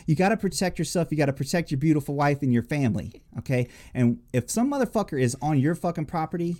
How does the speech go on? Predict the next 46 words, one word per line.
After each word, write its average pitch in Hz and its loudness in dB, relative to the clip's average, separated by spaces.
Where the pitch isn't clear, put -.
and 127 -2
I 147 0
don't 190 4
know 156 6
the 127 4
laws 135 2
where 131 2
the 120 -2
fuck 147 -4
you 151 4
live, 120 6
motherfucker, 101 -2
I 127 0
don't 123 4
know, 143 2
'cause 107 -2
I'm 156 2
in 139 6
the 120 6
United 117 4
States 123 0
of 107 -2
America, 117 2
and 104 -4
I 147 2
live 143 4
in 107 -2
the 101 -4
South, 135 -4
and 101 -2
we're 139 4
allowed 135 2
to - -4
protect 123 -4
ourselves, 98 -4
and 104 -4
that's 127 -6
all 127 -4
I 127 -2
got 120 -4
to - -10
say 135 2
about 113 -4
that. 123 -4
Now, 139 2
next, 143 0